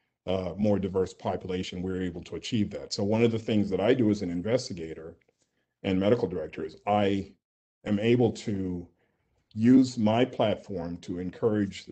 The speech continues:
volunteers from, uh, various backgrounds to make sure that the medicines we're testing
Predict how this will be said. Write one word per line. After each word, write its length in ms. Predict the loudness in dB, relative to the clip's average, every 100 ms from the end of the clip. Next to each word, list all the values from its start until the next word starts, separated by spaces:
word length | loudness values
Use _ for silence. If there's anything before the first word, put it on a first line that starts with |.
| -4
volunteers 720 | -2 -2 -6 -6 -6 -6 -10
from, 540 | -10 -8 -8 -8 -10 -12
uh, 320 | -14 -12 -14 -18 -20 -14
various 420 | -4 0 0 -2
backgrounds 760 | -2 -2 -2 -8 -8 -8 -10
to 140 | -8 -6
make 340 | -4 -4 -4
sure 460 | -4 -2 -2 -2 -6
that 200 | -10 -10
the 60 |
medicines 560 | -8 -6 -6 -4 -6 -6
we're 200 | -8 -10
testing 600 | -6 -4 -4 -8 -14 -16